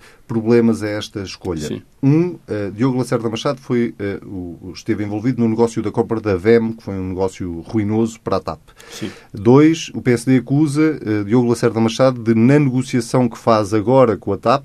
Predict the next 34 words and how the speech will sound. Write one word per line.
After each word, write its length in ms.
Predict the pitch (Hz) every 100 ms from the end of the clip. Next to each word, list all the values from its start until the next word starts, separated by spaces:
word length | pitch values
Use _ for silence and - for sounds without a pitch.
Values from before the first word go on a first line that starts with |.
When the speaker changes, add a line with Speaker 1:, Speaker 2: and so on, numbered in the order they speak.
| - _ -
Speaker 1:
para 200 | 95 95
reverter, 600 | 90 101 107 - 120 101
de 100 | 95
alguma 280 | 92 98 95
forma, 400 | 98 90 82 80 _
parte 200 | - 95
da 60 | 98
privatização, 840 | 101 101 101 107 104 110 131 131 135 - - _
ter 160 | 139 131
negociado 640 | 131 127 135 131 123 123
um 160 | 131 120
lugar 340 | 110 117 120
para 180 | 117 110
ele 160 | 113 120
próprio. 200 | 107 120
Speaker 2:
Mas 180 | 127 160
isso, 200 | 135 -
isso, 200 | 143 190
isso 300 | 160 170 -
é 20 |
uma 100 | 190
insinuação. 640 | 151 - 135 123 113 - 95
Quer 120 | 131
dizer, 180 | 139 143
como 240 | - 180
é 60 | 180
que 100 | 170
o 20 |
P 140 | 156
S 160 | 147 139
D 100 | 143
consegue 420 | 135 135 143 131
provar 380 | 135 135 113 110
isso? 300 | 113 - -